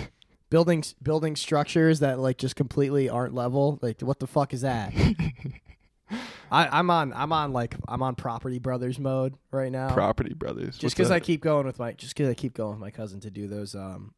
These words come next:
Speaker 1: to record those, like, house walkthroughs with it, 'cause he's a realtor.
Speaker 2: Yeah.
Speaker 1: Just to rec-, like, record that, I'm, like, looking at all the, um,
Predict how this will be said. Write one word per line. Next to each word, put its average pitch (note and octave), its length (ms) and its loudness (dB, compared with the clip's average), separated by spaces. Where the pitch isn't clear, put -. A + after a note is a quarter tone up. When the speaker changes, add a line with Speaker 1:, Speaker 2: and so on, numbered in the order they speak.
Speaker 1:
to - 100 -10
record G#2 360 -8
those, G#2 200 -8
like, G2 200 -10
house G#2 280 -10
walkthroughs A#2 720 -6
with B2+ 160 -8
it, C3 180 -8
'cause A2+ 120 -14
he's A2 140 -14
a G#2+ 40 -14
realtor. G2+ 500 -12
Speaker 2:
Yeah. A2 420 6
Speaker 1:
Just D3 220 -6
to E3 60 0
rec-, D3 300 -2
like, B2 180 -4
record A#2+ 340 -4
that, B2+ 120 -2
I'm, A#2 80 -10
like, A2+ 240 -10
looking B2 480 -8
at A2 180 -10
all A2 200 -6
the, A2 220 -8
um, F#2 400 -12